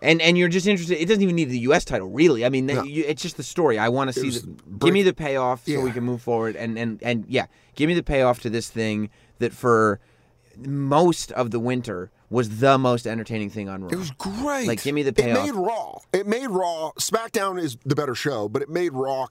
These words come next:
Speaker 2: c-, fun.
Speaker 1: I agree with that. I think, though, that Brock Lesnar and Goldberg are helped immensely by having that title, because for me,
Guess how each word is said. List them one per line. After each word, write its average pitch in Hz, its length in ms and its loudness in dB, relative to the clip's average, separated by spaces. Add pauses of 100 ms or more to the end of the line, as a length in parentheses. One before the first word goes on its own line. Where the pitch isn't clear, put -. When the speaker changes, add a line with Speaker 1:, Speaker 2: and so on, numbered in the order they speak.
Speaker 2:
c-, 139 60 -4 (160)
fun. 123 560 -6
Speaker 1:
I 120 120 4
agree 104 240 -2
with 92 100 -10
that. - 200 -14 (720)
I 151 200 6
think, 214 320 -4
though, 165 220 4
that 143 240 2 (960)
Brock 170 240 4
Lesnar 180 240 2
and 151 80 0
Goldberg 143 300 6
are 123 160 2
helped 127 300 0
immensely 117 680 -2
by 101 140 -2
having 107 260 -2
that 101 140 -6
title, 120 460 0 (200)
because 131 280 -2
for 139 260 -2
me, 127 760 0